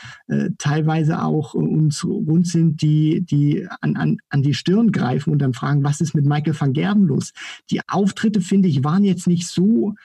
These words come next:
dermaßen schlecht gewesen. Natürlich hat er jetzt die Woche, äh, oder Nacht acht und die Judgment Night verloren. Wa-, was mir da auffällt, ist, er ist einfach in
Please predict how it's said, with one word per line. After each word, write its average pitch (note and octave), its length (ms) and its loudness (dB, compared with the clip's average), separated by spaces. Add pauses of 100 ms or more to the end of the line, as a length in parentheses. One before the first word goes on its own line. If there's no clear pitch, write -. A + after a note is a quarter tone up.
(460)
dermaßen F3 760 0
schlecht G#3+ 520 -2
gewesen. C3 420 2
Natürlich F3+ 400 2
hat F#3 100 4
er F3 60 4
jetzt F3 220 -2
die E3+ 500 2 (800)
Woche, D3+ 300 0
äh, F#3 180 0
oder C#3+ 340 0
Nacht - 380 -2
acht - 360 -6
und D#3 280 2
die C#3 280 2
Judgment E3 440 2
Night D#3 260 0
verloren. D3+ 460 2 (580)
Wa-, F3+ 400 0
was E3 420 -2
mir G#3+ 220 4
da A#3+ 140 0
auffällt, G3 420 0
ist, F3 260 -2 (240)
er - 140 -4
ist G3+ 160 2 (100)
einfach F3+ 320 2
in D#3 440 0